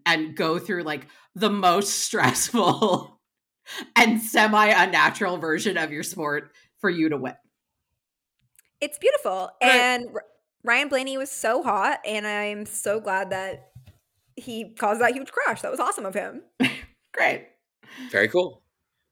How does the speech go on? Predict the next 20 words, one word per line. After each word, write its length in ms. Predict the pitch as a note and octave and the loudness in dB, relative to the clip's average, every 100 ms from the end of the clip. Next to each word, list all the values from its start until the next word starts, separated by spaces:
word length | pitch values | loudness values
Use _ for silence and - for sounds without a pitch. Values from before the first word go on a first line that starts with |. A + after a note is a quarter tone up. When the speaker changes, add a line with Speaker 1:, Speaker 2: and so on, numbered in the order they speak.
| _ - _ _ _ - | _ -20 _ _ _ 0
Speaker 3:
The, 300 | C#3+ B2+ - | 2 2 -2
the 160 | A#2 A#2+ | 2 4
other 240 | A#2+ C3 | 6 4
part 500 | B2+ C3+ B2 A2+ - | 2 2 4 4 2
that 260 | A#2 G#2 D#2+ | 0 0 0
is, 600 | G#2+ A2 G#2 G2 G2 - - | 2 2 2 0 -6 -10 -10
uh, 280 | G#2 G2 F#2+ | -8 -4 -2
very 260 | A2 G#2+ | 0 0
cool 160 | G#2 A2+ | 2 0
about 180 | G#2 G2+ | 0 -2
this 200 | G#2+ - | -4 -4
is 320 | G#2+ G2+ G2 | -2 -2 0
that 180 | G#2+ - | -2 4
William 240 | G3 G#3+ | 4 4
Byron 320 | F3+ A3+ D#3+ | 2 2 2
is 160 | B2 G#2 | 0 -2
now 220 | B2 A#2+ | -2 -2
in 340 | - B2+ B2+ A2+ | 0 2 2 -2
the 60 | |
playoffs. 640 | - E2+ A#1 - - - | -2 -2 -2 -6 -12 -16